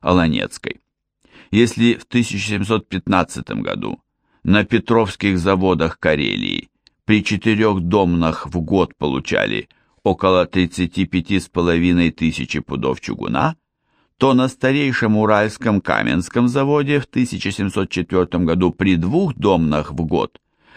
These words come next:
выходило пятьдесят шесть с половиной тысяч пудов чугуна. К концу первой четверти века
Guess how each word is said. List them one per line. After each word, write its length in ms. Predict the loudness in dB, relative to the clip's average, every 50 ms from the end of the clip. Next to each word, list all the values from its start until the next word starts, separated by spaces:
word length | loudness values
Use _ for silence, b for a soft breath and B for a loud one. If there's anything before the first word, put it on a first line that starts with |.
| B B B
выходило 600 | 2 2 4 4 2 2 2 2 0 0 0 -2
пятьдесят 500 | -2 -2 0 0 0 0 -2 -4 -4 -4
шесть 340 | -2 -2 -2 -2 -2 -4
с 20 | -4
половиной 680 | -2 -2 0 0 0 2 2 2 2 2 2 0 0
тысяч 500 | -2 0 0 0 0 0 -2 -4 -4 -6 _
пудов 420 | -2 -2 0 2 2 2 0 0
чугуна. 500 | -2 -2 0 2 2 4 4 2 2 -2 _ _ _ _ _ _ _ _ _ _ B B B B B B B B
К 40 | 0
концу 480 | 2 4 4 2 2 2 2 2 2 2
первой 480 | 2 2 2 2 2 2 0 0 -2
четверти 600 | -2 -2 -4 -4 -4 -4 -6 -8 -8 -8 -8 -8
века 500 | -6 -4 -2 -4 -4 -2 -2 -4 -4 -4